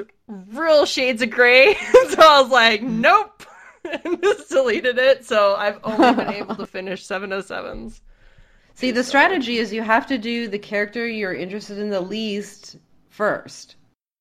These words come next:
Speaker 1: I know, but you know what's so
Speaker 2: That's
Speaker 1: funny is
Speaker 2: exactly
Speaker 1: when I
Speaker 2: what I
Speaker 1: first
Speaker 2: did
Speaker 1: started
Speaker 2: with Mystic Messenger.
Speaker 1: when I first started playing it, I didn't understand. There's, so there's two different routes. There's the original route and then the deep story route. And I didn't understand.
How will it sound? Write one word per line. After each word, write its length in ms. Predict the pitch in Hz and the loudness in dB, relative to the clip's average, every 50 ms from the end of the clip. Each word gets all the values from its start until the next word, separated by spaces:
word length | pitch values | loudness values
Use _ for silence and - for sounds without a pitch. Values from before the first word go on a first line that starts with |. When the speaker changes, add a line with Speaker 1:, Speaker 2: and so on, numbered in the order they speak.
| _ _ _ _ - - _ _ - | _ _ _ _ -20 -20 _ _ -6
Speaker 1:
I 180 | 208 220 233 240 | -4 -4 -2 -2
know, 800 | 247 240 233 240 240 233 233 233 226 226 214 202 202 185 180 180 | -2 -2 0 2 2 4 4 4 4 2 0 -2 -4 -4 -6 -2
but 160 | - 247 247 - _ | -2 -2 -2 -2 _
you 120 | 240 269 | -6 -2
know 60 | 294 | 0
what's 180 | 302 349 339 - | 0 -2 -2 -4
so 100 | - 277 | -2 2
Speaker 2:
That's 180 | 240 254 277 - | 2 4 4 2
Speaker 1:
funny 160 | - 269 220 | 2 0 0
is 40 | 220 | 2
Speaker 2:
exactly 360 | 214 247 254 262 202 302 302 | 2 2 2 2 2 0 0
Speaker 1:
when 160 | 277 277 262 | 0 0 0
I 40 | 247 | 0
Speaker 2:
what 0 | |
I 0 | 240 | 0
Speaker 1:
first 60 | - | 0
Speaker 2:
did 60 | 233 | -2
Speaker 1:
started 180 | 226 - 247 233 | -2 0 -2 -2
Speaker 2:
with 80 | 208 - | -4 -6
Mystic 280 | 196 180 - 175 165 160 | -10 -12 -12 -14 -14 -12
Messenger. 340 | 151 151 151 - 131 131 - _ _ _ _ _ _ _ _ _ _ _ _ _ _ _ _ _ _ _ _ _ _ _ _ _ | -14 -14 -14 -16 -20 -20 -20 _ _ _ _ _ _ _ _ _ _ _ _ _ _ _ _ _ _ _ _ _ _ _ _ _
Speaker 1:
when 180 | 233 254 262 | -2 0 0
I 80 | 277 277 | 0 0
first 300 | 269 - 285 302 330 - | -2 -4 -6 -6 -6 -4
started 300 | - 320 320 320 311 247 | -4 -2 -2 -2 -4 -8
playing 360 | - - 220 220 220 226 233 | -8 -8 -6 -4 -4 -2 -2
it, 200 | 240 247 240 226 - | -2 -2 -4 -4 -4
I 100 | 214 220 | -6 -4
didn't 200 | 214 233 240 247 247 | -2 -2 -2 -2 -2
understand. 800 | 247 254 240 233 - - 220 214 208 208 208 202 196 196 190 - _ - | -2 -2 -4 -6 -6 -6 -4 -2 -2 -4 -4 -6 -8 -10 -14 -16 _ -4
There's, 200 | - 233 233 226 | -4 -4 -4 -2
so 100 | - 262 | -2 -2
there's 180 | 233 220 220 220 | -2 -2 -4 -4
two 140 | - - 254 | -8 -8 -8
different 260 | 254 240 233 226 - | -6 -8 -8 -8 -6
routes. 340 | 202 196 190 185 180 - - | -4 -4 -4 -4 -6 -10 -10
There's 300 | - 196 185 185 180 175 | -6 -6 -6 -6 -8 -10
the 340 | _ - 185 180 185 185 156 110 | _ -14 -14 -12 -12 -12 -10 -10
original 560 | 190 190 208 214 214 226 240 240 233 233 226 | -6 -4 -2 -2 -2 -2 -4 -4 -4 -4 -4
route 460 | 214 220 220 214 220 220 220 214 214 - | -2 0 2 2 2 2 0 -4 -6 -8
and 140 | 202 196 202 | -8 -8 -8
then 160 | 196 190 190 | -8 -10 -10
the 120 | 185 185 | -10 -12
deep 300 | 170 170 202 196 196 190 | -12 -12 -12 -14 -14 -14
story 420 | - - - 190 185 185 190 196 202 | -16 -12 -10 -8 -8 -6 -6 -6 -6
route. 400 | 208 220 214 220 226 240 247 - _ _ _ _ _ _ _ _ _ _ _ _ _ _ _ | -4 -2 -2 0 0 -2 -4 -8 _ _ _ _ _ _ _ _ _ _ _ _ _ _ _
And 120 | 247 240 | 0 0
I 100 | 226 220 226 | 2 2 2
didn't 160 | 226 233 240 | 0 0 -2
understand. 760 | 240 233 214 202 - - 214 208 220 233 254 269 294 302 302 | -2 -2 -4 -6 -6 -6 -4 -2 0 0 0 -2 -4 -6 -10